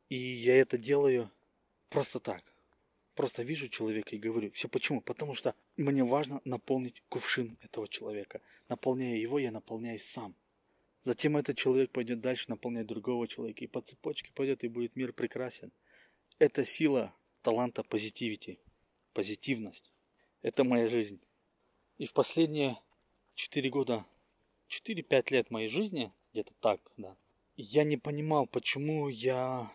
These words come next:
не могу работать по жёсткому графику офисной работы.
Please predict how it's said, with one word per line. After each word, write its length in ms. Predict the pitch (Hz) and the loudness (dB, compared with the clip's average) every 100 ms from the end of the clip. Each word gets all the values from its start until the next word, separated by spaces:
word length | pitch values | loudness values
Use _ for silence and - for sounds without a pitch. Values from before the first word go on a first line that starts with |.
| - | -6
не 120 | 127 | -2
могу 300 | 123 120 123 | -2 0 2
работать 520 | 120 113 120 117 - | 2 2 0 0 -6
по 380 | - 110 110 110 | 0 4 4 2
жёсткому 840 | 104 117 - 113 110 107 107 107 | 2 0 0 -8 -6 -4 -6 -6
графику 760 | 101 107 107 - 113 - 107 107 _ _ _ _ _ | 2 6 6 4 -8 -4 -4 -4 _ _ _ _ _
офисной 400 | 117 107 - 110 | -2 -2 -4 -2
работы. 540 | 107 101 104 - 101 | 0 2 2 0 -8